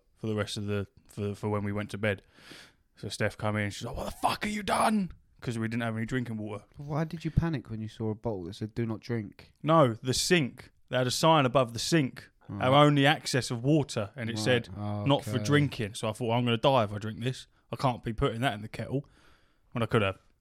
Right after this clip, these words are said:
Speaker 1: Other than that, it's been all right. It's been a decent, it's been a decent two weeks. Been busy working. Old, old Mark is, is working with me now. Fuck him.
Speaker 2: <laughs> Ah, yeah.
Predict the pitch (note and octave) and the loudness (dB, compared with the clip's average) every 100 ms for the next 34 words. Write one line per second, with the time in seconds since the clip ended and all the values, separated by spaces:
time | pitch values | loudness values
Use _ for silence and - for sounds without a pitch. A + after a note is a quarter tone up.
0 | _ _ _ C#3 B2 A2+ A2+ G2+ - _ | _ _ _ -2 2 2 4 2 -2 _
1 | _ _ - _ _ A2 A2 A2+ A2+ A2 | _ _ -20 _ _ -6 -2 0 2 0
2 | G2 _ _ _ _ - A#2+ A2+ A2 A#2 | -2 _ _ _ _ -8 -4 -2 2 2
3 | A2+ A2+ G#2+ - - - - - - - | 2 -2 -6 -8 -20 -20 -20 -20 -20 -20
4 | _ - B2 B2 B2+ B2 G#2 C3+ C3 C3 | _ -6 -2 2 2 0 0 4 4 4
5 | A2+ B2+ A#2+ C3+ B2 B2 C3+ C#3 C3 D3+ | 2 -4 -2 0 0 2 4 4 4 2
6 | D3+ C#3+ - - C3 C3 B2+ B2 A2 B2+ | 2 0 -4 -4 0 2 2 -2 -4 0
7 | B2+ B2 C3 C3+ C#3 C3+ B2 - C3 A#2 | 0 0 -2 0 2 0 -2 -4 -4 -4
8 | - - - - - A#2+ C3 C3 - B2+ | -10 -10 -10 -10 -8 -4 0 0 0 0
9 | B2+ B2+ B2+ B2+ C#3 D3+ - - _ _ | 0 0 0 0 0 -2 -4 -20 _ _
10 | - C3 C#3+ C#3+ - - - - C#3+ C#3+ | -12 -8 -6 -8 -10 0 2 4 0 4
11 | B2+ B2 B2 A2+ | 4 6 4 2